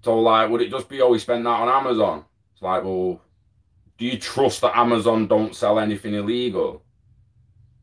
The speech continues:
And you can't see his purchase, or do you view his purchase to make sure it's, he's not buying something illegal? Who gets, like, customs stop shit illegal coming into the coun-, country, but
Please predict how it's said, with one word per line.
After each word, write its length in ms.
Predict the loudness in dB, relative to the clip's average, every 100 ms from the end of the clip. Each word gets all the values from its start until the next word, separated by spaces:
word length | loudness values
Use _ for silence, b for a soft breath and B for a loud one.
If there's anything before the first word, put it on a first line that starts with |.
| _ _ _ _ _ _ _ _ _ _ -8
And 160 | -6
you 80 | -6
can't 340 | 0 2 2 0
see 180 | -6
his 80 | -8
purchase, 680 | -6 -4 -2 -4 -8 -12 -12 -2
or 340 | 0 2 0
do 80 | -4
you 140 | -12
view 180 | -10 -6
his 120 | -6
purchase 460 | -4 -4 -4 -6 -12
to 100 | -10
make 200 | -10 -10
sure 300 | -8 -6 -6
it's, 100 | -8 -18
he's 120 | -10
not 180 | -8 -4
buying 220 | -4 -6
something 300 | -10 -12 -10
illegal? 600 | -8 -6 -2 2 2 0 -10 _ _ _ _ _ _ _ _ _ _ _ _ _ _ _ _ _ _
Who 160 | -4 2
gets, 340 | 0 0 -10
like, 560 | -8 -6 0 2 2 -4 _ -4
customs 720 | -2 2 2 2 0 -6 -12 _ _ _
stop 300 | -10 -2 -2
shit 160 | -2 -6
illegal 420 | -2 -2 0 -4
coming 200 | -4 -4
into 100 | -4
the 80 | -6
coun-, 300 | -6 -6 -8 _
country, 380 | -10 -8 -6 -2
but 300 | 2 2 2